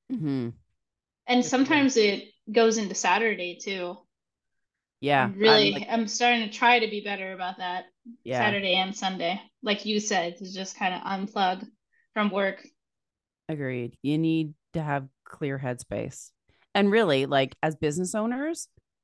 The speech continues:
Speaker 1: we, like, are married to our work babies, right? Like, it's
Speaker 2: Mm-hmm.
Speaker 1: like, it's a part of our D N A. So when we walk away from our computer and we're, you know, after dinner or, like, laying in bed at night, like,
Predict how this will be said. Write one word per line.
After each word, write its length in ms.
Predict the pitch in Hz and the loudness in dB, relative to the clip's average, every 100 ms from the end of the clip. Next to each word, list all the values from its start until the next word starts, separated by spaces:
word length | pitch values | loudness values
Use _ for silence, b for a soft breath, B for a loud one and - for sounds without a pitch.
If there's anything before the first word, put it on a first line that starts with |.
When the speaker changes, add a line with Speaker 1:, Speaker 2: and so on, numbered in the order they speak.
| _ _ _ _ _ _ _ | _ _ _ _ _ _ _
Speaker 1:
we, 400 | - 151 175 190 | -16 -10 -2 2
like, 280 | 202 190 185 | 4 4 2
are 100 | - 165 | 2 4
married 540 | 147 139 160 135 143 | 4 4 2 0 -2
to 240 | - 139 139 | -6 -4 -2
our 120 | 135 | -2
work 260 | 123 160 - | -4 -8 -4
babies, 480 | 120 120 113 139 - | -2 0 0 -2 0
right? 260 | 139 196 | -2 0
Like, 220 | - 151 139 | 2 2 2
it's 240 | 131 147 185 | -2 -4 2
Speaker 2:
Mm-hmm. 20 | |
Speaker 1:
like, 200 | 147 139 - - _ - | 2 2 -4 -20 _ -8
it's 260 | 131 156 156 | -6 -4 -6
a 40 | |
part 280 | - - 170 | -8 -2 0
of 100 | 156 | 0
our 120 | 143 | -2
D 260 | 143 139 135 | -2 -2 0
N 160 | 127 | -2
A. 400 | 143 156 117 117 - _ _ | -2 -2 -2 -4 -10 _ _
So 360 | - - 175 165 | -14 -2 2 2
when 220 | 156 160 | 2 2
we 120 | 185 | 0
walk 300 | 190 175 180 | 0 0 0
away 220 | 165 165 170 | -2 -2 -2
from 220 | 170 147 | -4 -6
our 80 | 143 | -4
computer 720 | - 143 - 170 151 123 131 | -6 -6 -6 -4 -2 -2 -2
and 280 | - 135 131 | -2 -2 -2
we're, 580 | 139 135 135 135 135 - | -2 -2 -2 -2 -4 -4
you 100 | 143 | -4
know, 80 | 127 | -2
after 280 | 135 - 156 | -2 -4 -6
dinner 460 | 185 196 156 131 | -4 -4 -2 -2
or, 360 | 123 131 131 131 | 0 0 0 2
like, 260 | 127 127 | 0 0
laying 260 | 135 135 143 | -2 0 0
in 80 | 156 | 0
bed 220 | 180 190 | 0 0
at 100 | 175 | -2
night, 300 | 131 127 131 | -2 -4 -2
like, 240 | 131 135 | -2 -4